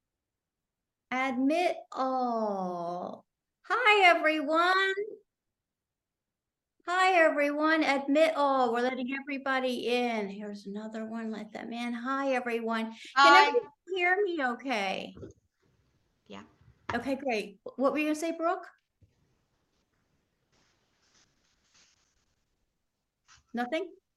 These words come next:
Speaker 1: Um,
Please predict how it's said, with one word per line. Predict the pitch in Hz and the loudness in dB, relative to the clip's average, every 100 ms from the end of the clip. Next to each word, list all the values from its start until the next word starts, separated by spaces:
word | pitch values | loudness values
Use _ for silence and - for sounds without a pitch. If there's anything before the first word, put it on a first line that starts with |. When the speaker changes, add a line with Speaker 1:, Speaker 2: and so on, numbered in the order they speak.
| _ _ _ _ _ - - _ _ _ _ _ _ _ _ | _ _ _ _ _ -20 -20 _ _ _ _ _ _ _ _
Speaker 1:
Um, | 247 240 226 226 226 226 226 | -4 -2 0 -2 -4 -6 -12